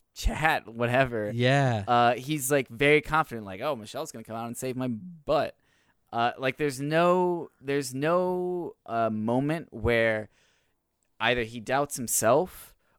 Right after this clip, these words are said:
Speaker 1: or there's a reason to believe that he would start to doubt himself.
Speaker 2: Yeah, yeah. And, and King Silas's logic is, like, just basically a variation on Jack's argument, which is <laughs> he's basically like,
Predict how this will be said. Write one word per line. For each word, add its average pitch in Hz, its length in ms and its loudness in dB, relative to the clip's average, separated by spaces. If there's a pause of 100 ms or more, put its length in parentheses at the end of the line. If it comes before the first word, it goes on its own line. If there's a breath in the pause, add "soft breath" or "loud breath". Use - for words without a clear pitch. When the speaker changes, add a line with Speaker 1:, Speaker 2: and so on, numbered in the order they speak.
(140)
Speaker 1:
or 123 320 4
there's 120 240 -2
a 117 80 -4
reason 123 420 -4
to 113 140 -10
believe 110 440 -2
that 98 120 -6
he 104 100 -14
would 95 160 -10
start - 280 -6
to 92 60 -18
doubt 71 200 -16
himself. - 580 -16 (220)
Speaker 2:
Yeah, 127 440 4 (120)
yeah. 110 300 -2 (120)
And, 151 140 0
and 156 200 -2
King 220 180 -2
Silas's 185 600 -2
logic 131 600 2
is, 113 200 -4
like, 120 220 0
just 131 240 0
basically 127 420 4
a 117 60 6
variation 113 640 6
on 107 80 0
Jack's 110 340 4
argument, 110 420 2
which 107 240 -4
is 120 100 -4
<laughs> - 120 -2
he's 147 120 -4
basically 156 360 2
like, 127 120 -2